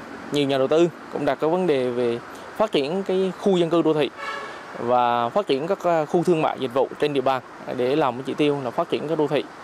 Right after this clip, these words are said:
Thì, à, huyện là quân, à, luôn, à, chào đón các nhà đầu tư đến tìm hiểu. Và hiện nay thì cũng có công ty cổ phần đầu tư số chín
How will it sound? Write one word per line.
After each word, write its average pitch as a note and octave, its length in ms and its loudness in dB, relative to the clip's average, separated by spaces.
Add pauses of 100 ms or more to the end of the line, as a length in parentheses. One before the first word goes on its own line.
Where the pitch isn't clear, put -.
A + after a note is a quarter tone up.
(400)
Thì, B2 120 -2
à, B2 100 4
huyện C#3 320 0
là B2+ 340 0
quân, D3+ 220 0
à, C#3 200 2
luôn, D3+ 380 2
à, D3+ 180 -2 (100)
chào C3+ 140 2
đón D#3+ 260 0
các F#3 100 -2
nhà D3 60 -2
đầu B2+ 120 -2
tư D3 160 2 (180)
đến E3+ 140 0
tìm C3+ 180 0
hiểu. C3+ 200 0 (480)
Và B2+ 80 -2
hiện C3 140 0
nay D3 160 0
thì C#3+ 100 -4
cũng C3 120 -8
có F3+ 280 2
công D#3 180 -2
ty D3+ 160 4
cổ C3+ 120 0
phần C3 200 -2
đầu A#2+ 100 -2
tư C#3+ 80 2
số E3 140 0
chín A3 240 0